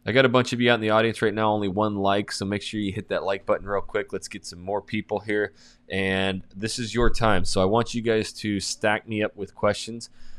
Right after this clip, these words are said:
You know me, I'll stay here for as long as I need to answer every and any question. Uh, but going off what, what the title of this video is and also going off of what I started with, becoming an influencer agent is something that I didn't even know.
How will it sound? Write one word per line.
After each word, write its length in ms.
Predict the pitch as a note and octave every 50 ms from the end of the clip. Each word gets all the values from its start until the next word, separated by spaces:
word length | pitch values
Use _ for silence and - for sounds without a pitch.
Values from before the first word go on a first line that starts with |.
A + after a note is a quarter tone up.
| - - - - -
You 140 | F2+ F#2+ G#2
know 160 | G#2 G2+ G2
me, 260 | G2 F#2+ G2+ G#2+ A2
I'll 80 | G2+ F2+
stay 260 | - - - G2 G2
here 160 | F#2+ G2+ G2
for 160 | F#2 - G2
as 100 | F#2+ F2
long 500 | F2+ F2+ F#2 F#2+ F#2+ F#2+ G2 G#2 G#2+ G#2+ - -
as 160 | F#2+ F#2 F#2
I 100 | F#2+ F#2
need 320 | F2+ F2+ F2+ F#2 G2+ G2+ -
to 140 | - -
answer 360 | - F#2 F#2 F#2 - - - - - -
every 380 | F#2+ F#2+ F#2 G2+ G#2 G2+ F2
and 120 | G2 F#2+ -
any 380 | - F#2 F#2 F#2 F#2 F2+ - - - _ -
question. 640 | - - G#2 G2 F2+ - - - - F2 F2 E2+ - - - - - - - - - -
Uh, 200 | - F2+ F2+ F2+
but 220 | F2+ F#2 G#2+ G2+
going 260 | A2 C#3 D#3 D#3 D#3
off 200 | D3 C#3 B2+ -
what, 260 | B2+ C3 C3+ - - B2
what 160 | B2+ A#2+ -
the 80 | A2+
title 400 | - - B2 A#2+ A#2+ A#2+ B2 A#2+
of 140 | A#2 G#2+ G#2+
this 180 | A2 A2 G2 -
video 420 | F#2+ G#2+ A2 A2 A2 A2 G#2+ G#2
is 360 | - F#2 G#2+ G#2 G#2+ G#2 G2
and 200 | - F#2 G2 G2 -
also 320 | - G2+ G#2 G#2 - - G#2+
going 340 | F#2 G2 G2+ G#2 G#2 G2+
off 320 | D2+ F2 F#2+ F#2+ - - - -
of 460 | F2+ F#2+ F#2+ F#2+ F#2+ F#2+ F#2 F#2 - - - F#2
what 140 | G2 G2+
I 80 | G2 F#2
started 500 | - - - - A#2 A2+ A2+ A2 G2 F#2+
with, 260 | F#2 F#2+ F#2 F2+ - _ - - - - _ - - - _ _ _ _ _ _ _ _ _ _ _ - - - - - -
becoming 420 | G2+ A2+ A2 - D#3+ E3 F#3+ F#3 C#3+
an 80 | A2+
influencer 580 | G2+ G#2 A2+ A2+ - A2 G2+ G2 F#2 - G2+ F#2+
agent 440 | - F#2 G2 G2 F2+ F2 F#2+ F#2 -
is 200 | - F#2 F2+ F2+
something 340 | - - G#2 F2+ - G2 F#2
that 120 | F#2 - -
I 80 | F#2
didn't 160 | F#2 G#2+ A#2
even 220 | C3 B2 A#2 G2+ G2
know. 420 | G2 G2+ G2+ G2+ G2 G2 F#2+ -